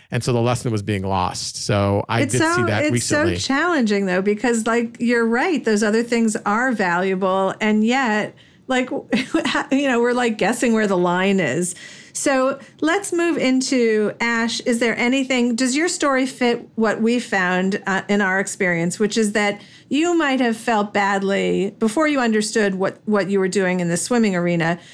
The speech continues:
Speaker 2: You might have felt worried and badly about something that happened that Aiden barely remembers.
Speaker 1: Yeah, so I think it's linked to this, uh, because he started talking about, uh, linking his identity to something.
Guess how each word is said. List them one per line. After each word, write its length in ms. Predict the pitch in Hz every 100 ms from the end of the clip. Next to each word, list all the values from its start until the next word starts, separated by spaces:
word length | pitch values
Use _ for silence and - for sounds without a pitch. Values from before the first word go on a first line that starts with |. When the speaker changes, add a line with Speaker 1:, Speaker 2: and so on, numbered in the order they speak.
| -
Speaker 2:
You 120 | 277
might 200 | 330 339
have 120 | 330 247
felt 380 | - 247 220
worried 400 | 220 247 240 233
and 120 | 214 196
badly 360 | 190 190 208
about 260 | 202 185 214
something 360 | 226 208 208
that 120 | 190 185
happened 560 | 214 208 214 190 190
that 260 | 196 190 -
Aiden 340 | 208 208 196 190
barely 360 | 185 185 185
remembers. 800 | 175 170 165 175 - - - - - - - _ _ _ _ _ _ _ _ _ _ _ _ _ _ _ -
Speaker 1:
Yeah, 380 | 170 175 170 -
so 340 | - 175 170
I 80 | 170
think 160 | 269
it's 180 | 294 -
linked 380 | 131 147 160 -
to 100 | 131
this, 640 | 98 92 92 - - - - _ -
uh, 220 | 127 113
because 320 | 113 131 131 113
he 120 | 151
started 320 | - 139 131
talking 420 | - 117 - 123
about, 600 | 104 110 104 104 - - - - -
uh, 160 | 113 107
linking 340 | 113 - 123
his 140 | 117
identity 580 | 104 110 117 113 107 104
to 100 | -
something. 580 | - 104 95 104 98 92